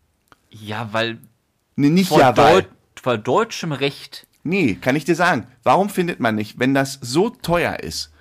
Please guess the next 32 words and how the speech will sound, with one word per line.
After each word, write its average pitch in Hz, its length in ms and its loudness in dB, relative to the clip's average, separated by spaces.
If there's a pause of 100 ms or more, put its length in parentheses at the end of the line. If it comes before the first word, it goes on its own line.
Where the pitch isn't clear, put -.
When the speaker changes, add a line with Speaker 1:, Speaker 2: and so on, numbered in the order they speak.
(180)
Speaker 2:
und 117 120 -6
das 123 140 0
so 160 240 2
oft - 200 -4
passiert, 123 540 -4 (420)
kann 147 140 0
man 156 100 2
da 143 80 2
nicht 143 180 -4
einfach, 156 400 -2
äh, 127 220 0 (100)
den 135 400 -2
per 139 280 -4
Telefon 127 460 0
hinzuschalten 104 640 -2
und 113 260 -6
per 127 180 -4
Telefon 127 680 -2
seine 107 300 -2
Aussage 95 420 -2
aufnehmen? 113 460 -8 (180)
Das 123 180 -4
ist - 200 -4
doch, 156 140 0 (580)
wir 127 100 -4
reden 175 140 2
Speaker 1:
Ja, - 60 -2
Speaker 2:
von 165 120 0
über 214 120 -2
Speaker 1:
wahrscheinlich. 233 240 2
Speaker 2:
zehntausend 185 580 -2
Euro. 123 520 -2